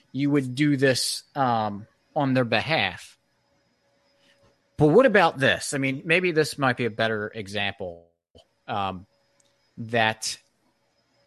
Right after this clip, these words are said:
'Cause, uh, there was another episode, we brought up J W Weatherman, he was on our show, and he had an episode on his show talking about, uh, white hat versus black hat, uh, hacking. And he gave the example of a ski lift and say that you,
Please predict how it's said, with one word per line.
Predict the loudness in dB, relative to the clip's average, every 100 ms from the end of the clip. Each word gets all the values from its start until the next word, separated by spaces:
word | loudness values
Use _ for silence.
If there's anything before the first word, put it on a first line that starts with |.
| _ _ _ _ _ -20 _ -8
'Cause, | -6 0
uh, | 2 4 4
there |
was | 2
another | 2 2 4
episode, | 4 2 -6 -6
we | -4
brought | 0 -2
up | 0
J | -2
W | -2 -2
Weatherman, | -2 -4 -6
he |
was | -8
on | -8
our | -10
show, | -6 -4 -4
and | -2
he | 2
had | 2
an | 0
episode | -4 -6 -6 -6
on | -6
his | -8
show | -6 -6 -6
talking | -2 -4 -4
about, | -4 0 0 -2 -14 -20 -20 -20 _
uh, | 0 2 2 -2 -10 _ _ _ _
white | -2 0 0
hat | 0 -2 -2 -2
versus | -2 -2 -6 -10 -10
black | -4 -4 -4
hat, | -4 -2 -2 _ _ _ _ _ _ _
uh, | -10 -8 -8 -10 -14 _ _ -6
hacking. | -4 -4 -6 -10 _ _ _ _ _
And | -4 -2
he | 2
gave | 2 2
the | -2
example | -2 -2 0 -2
of | -2
a |
ski | -6 -2 -2
lift | -2 -6 -8 -12
and | -10
say | 0 2 4
that | 2
you, | 2 2 4 4 2 -2